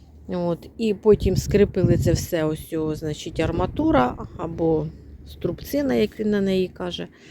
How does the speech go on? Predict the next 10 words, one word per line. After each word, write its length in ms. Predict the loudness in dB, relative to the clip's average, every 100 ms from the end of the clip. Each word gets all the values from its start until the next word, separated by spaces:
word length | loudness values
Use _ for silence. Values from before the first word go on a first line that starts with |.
| -20 -20 -20 -20 -20 -8
Металева. 720 | -6 -4 -2 0 0 -2 -6 -10 -16 -12
Просто 300 | -12 -6 -2
він 200 | 0 -2
їх 160 | -2
зв'язав 440 | -2 -2 -2 -4 -6 -12
до 160 | -2 -2
кучі, 380 | -2 -8 -4 -4
щоб 200 | -4 -2
воно 360 | 0 0 -2
трималося. 840 | -6 -2 0 0 0 -2 -6 -10